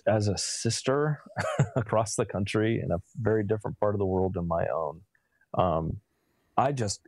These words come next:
I have a tremendous sense that Jesus loves you with every, he is so, God is so in love with you, friend. And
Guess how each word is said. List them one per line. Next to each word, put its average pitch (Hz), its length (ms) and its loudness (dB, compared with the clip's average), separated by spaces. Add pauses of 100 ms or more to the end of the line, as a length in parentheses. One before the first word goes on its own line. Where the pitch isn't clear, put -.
(120)
I 104 120 2
have 95 160 -2
a 85 40 -2
tremendous 87 640 0
sense - 540 -4
that - 120 2 (120)
Jesus 92 540 0
loves 78 460 0
you 82 300 -2 (340)
with 101 260 0 (300)
every, 117 540 2 (760)
he - 340 2
is - 260 -2
so, - 500 0 (120)
God 123 300 2
is 80 220 -6
so 95 340 0
in 95 120 0
love 65 160 0
with - 180 -4
you, - 180 -4 (300)
friend. 69 280 -2 (720)
And 107 160 2